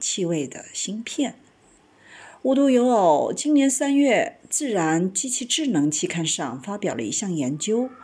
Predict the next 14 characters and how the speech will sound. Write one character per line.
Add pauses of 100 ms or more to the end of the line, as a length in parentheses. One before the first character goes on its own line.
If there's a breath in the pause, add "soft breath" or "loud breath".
(320 loud breath)
报
告
一
种
模
拟
生
物
嗅
觉
识
别
十
种